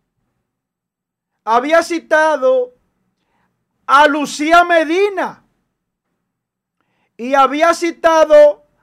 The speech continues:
a Kimberly, la ministra de la Juventud, y había citado a Félix Bautista, porque las declaraciones juradas de ellos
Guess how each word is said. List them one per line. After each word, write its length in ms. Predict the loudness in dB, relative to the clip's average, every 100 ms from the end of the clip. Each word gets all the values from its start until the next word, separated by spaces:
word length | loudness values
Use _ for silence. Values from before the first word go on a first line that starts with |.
| _
a 300 | 0 0 0
Kimberly, 880 | -2 -2 -2 -2 -2 -2 -6 -12 -16 _ _ _ _ _ _ _ _ _ _
la 260 | -10 -2 -2
ministra 540 | -2 -6 -6 -4 -4
de 100 | -2
la 120 | -2
Juventud, 720 | -2 -2 -6 -6 -10 -8 -10 -16 _ _ _ _ _ _ _ _ _ _
y 140 | -2 0
había 340 | 0 0 0
citado 680 | 0 -6 -4 -2 0 2 0
a 60 | -2
Félix 540 | 2 2 2 -4 -4
Bautista, 960 | 0 0 0 -4 -4 -6 _ -12 -12 _ _ _ _ _ _ _ _ _ _ _ _ _ _ _ _ _
porque 460 | _ 2 2 -2 -2
las 280 | 0 -4 -8 _ _ -4
declaraciones 920 | -2 -2 -2 -2 -2 -2 2 4 4
juradas 540 | 2 0 2 2 0
de 340 | 2 6 6 4
ellos 400 | 2 2 2